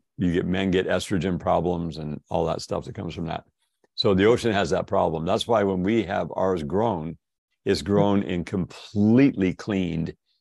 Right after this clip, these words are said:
Speaker 1: real ocean water that has no
Speaker 2: Yeah.
Speaker 1: microplastics, heavy metals. It grows in a, in a sealed, con-,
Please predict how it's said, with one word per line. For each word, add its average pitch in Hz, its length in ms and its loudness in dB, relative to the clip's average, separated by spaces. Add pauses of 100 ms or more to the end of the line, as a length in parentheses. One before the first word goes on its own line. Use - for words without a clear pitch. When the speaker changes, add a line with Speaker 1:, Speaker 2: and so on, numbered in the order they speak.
(100)
Speaker 1:
real 101 440 6
ocean 92 340 2
water 73 380 -6 (520)
that 98 100 0
has 90 180 2
no - 160 6
Speaker 2:
Yeah. 120 80 4
Speaker 1:
microplastics, 90 640 0
heavy 87 200 2
metals. 85 320 -2
It 80 80 -4
grows 85 320 0 (100)
in 98 120 -2
a, 87 80 -4
in 92 200 -4
a 85 60 -2
sealed, 120 600 4
con-, 98 240 -4